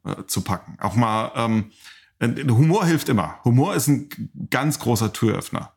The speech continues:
ja, um eine Lockerheit reinzubringen. Und, äh, das ist ein ganz, ganz wichtiger Punkt. Wenn du es schaffst, dass dein Interviewer, der grad so ein bisschen verdruckst da sitzt und vielleicht auch nervös ist und dass der plötzlich mal schmunzelt, und dann hast du schon die Türen geöffnet. Deswegen ist für mich da immer ein probates Mittel,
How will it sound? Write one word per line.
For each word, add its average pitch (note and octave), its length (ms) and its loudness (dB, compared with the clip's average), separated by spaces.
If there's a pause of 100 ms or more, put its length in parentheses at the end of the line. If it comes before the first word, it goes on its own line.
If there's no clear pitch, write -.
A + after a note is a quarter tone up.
(160)
ja, A#2+ 180 -2
um B2+ 300 2
eine C3 260 0
Lockerheit A2+ 720 0
reinzubringen. F#2 600 -2
Und, G2 240 -2
äh, G#2+ 220 0 (340)
das A2+ 160 0
ist B2 120 0
ein A#2+ 100 4
ganz, A#2 220 0
ganz G#2 200 0
wichtiger G#2 320 0
Punkt. G#2 240 0
Wenn A2+ 80 2
du C3 80 4
es - 100 0
schaffst, - 320 -2
dass C3 120 -2
dein B2+ 180 0
Interviewer, B2+ 400 2
der A#2 120 0
grad B2+ 200 -4
so C#3 80 0
ein B2+ 60 2
bisschen B2+ 240 0
verdruckst B2 360 -2
da A#2+ 100 0
sitzt C#3+ 260 0
und B2 200 -4 (120)
vielleicht C#3 240 -2
auch A#2+ 60 2
nervös B2 360 2
ist D#3 300 0 (340)
und A#2 100 2
dass - 280 0
der A#2+ 100 2
plötzlich C#3+ 320 -2
mal B2 140 2
schmunzelt, D#3 680 0 (560)
und G#2 200 0
dann A#2 120 0
hast B2 200 -2
du A#2 40 -2
schon A2 300 0
die G2+ 100 -4
Türen A2 280 2
geöffnet. G2 400 -2
Deswegen A2+ 340 0
ist - 300 -10 (200)
für B2+ 100 2
mich F#3 200 4
da F#3+ 80 -2
immer E3 100 0
ein D3+ 80 0
probates C3 440 -2
Mittel, B2 260 0